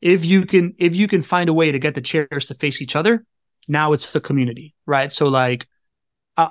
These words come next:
a podcast can turn into a community very much, right? Like, it is a very viable tool to build it, but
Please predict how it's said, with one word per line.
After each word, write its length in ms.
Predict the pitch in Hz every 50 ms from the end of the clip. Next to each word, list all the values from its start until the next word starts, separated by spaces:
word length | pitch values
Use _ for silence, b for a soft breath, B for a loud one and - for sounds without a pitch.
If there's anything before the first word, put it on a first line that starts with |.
| -
a 60 | - -
podcast 600 | - 202 214 233 220 - - 151 139 135 131 -
can 140 | - 143 123
turn 240 | - 190 202 185 156
into 260 | 135 127 - - 143
a 60 | 127
community 480 | - - 131 147 151 127 117 131 131 - _ _ _ _ _ _ -
very 220 | 143 147 143 127
much, 380 | 127 143 151 131 - - - -
right? 240 | 135 135 143 139 135
Like, 160 | 131 127 131
it 80 | 151
is 180 | 165 180 170 156
a 320 | 160 151 143 139 135 131 b b b b b
very 480 | 143 143 139 139 156 165 180 165 151
viable 600 | 135 123 - 139 139 135 123 139 135 127 131 123
tool 260 | 120 - - 156 135 127
to 160 | - - 139
build 280 | 120 147 170 160 131
it, 160 | 127 120 123 - _ _ _ _ _ _ -
but 240 | 131 143 131 -